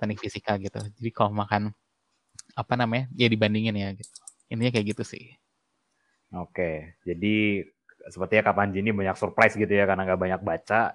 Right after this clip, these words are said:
Speaker 2: cuma dibandingin dari, eh, <laughs> apa sih, ilmu-ilmu tujuan akhirnya gitu ya, kan lebih ke,
Speaker 1: Betul,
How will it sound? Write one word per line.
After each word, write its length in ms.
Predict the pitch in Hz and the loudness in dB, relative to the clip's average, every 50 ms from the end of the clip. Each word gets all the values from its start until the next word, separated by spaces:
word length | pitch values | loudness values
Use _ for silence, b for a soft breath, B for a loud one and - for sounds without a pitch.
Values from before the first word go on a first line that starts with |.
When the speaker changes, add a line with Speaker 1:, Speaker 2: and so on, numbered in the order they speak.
| - - | -8 -12
Speaker 2:
cuma 160 | 95 95 90 | -12 -10 -8
dibandingin 560 | 90 87 87 90 87 90 92 90 92 92 90 | -8 -6 -6 -6 -4 -4 -4 -4 -4 -2 0
dari, 480 | 90 90 87 90 90 90 92 90 92 b b b b b b b b b | 0 0 0 -2 -4 -4 -4 -6 -6 b b b b b b b b b
eh, 360 | - - - 107 92 85 82 87 87 | -8 -6 -4 -4 -4 -2 -2 -2 -4
<laughs> 360 | 95 110 143 135 - - - 107 | -2 -2 -4 -4 -4 -8 -6 2
apa 80 | - - 466 | 4 6 8
sih, 160 | - - 107 | 8 8 6
ilmu-ilmu 760 | 110 117 110 - 107 107 107 110 110 107 107 110 113 - - - _ _ _ _ _ - - - 127 | 6 8 8 8 8 8 4 0 0 0 0 0 0 -2 -6 -12 _ _ _ _ _ -18 -6 -2 -2
tujuan 240 | 123 104 113 117 | 0 2 4 4
akhirnya 480 | 113 110 98 113 120 110 120 127 123 120 117 110 | 6 6 6 6 4 2 4 4 4 4 4 2
gitu 160 | 113 92 107 | 0 2 2
ya, 100 | 107 101 | 4 4
kan 120 | 113 107 117 | 4 4 4
lebih 240 | 110 107 110 107 - | 2 0 -2 -2 0
ke, 120 | 107 104 101 101 | 0 0 2 0
Speaker 1:
Betul, 280 | - - - 113 113 | -2 -2 0 2 2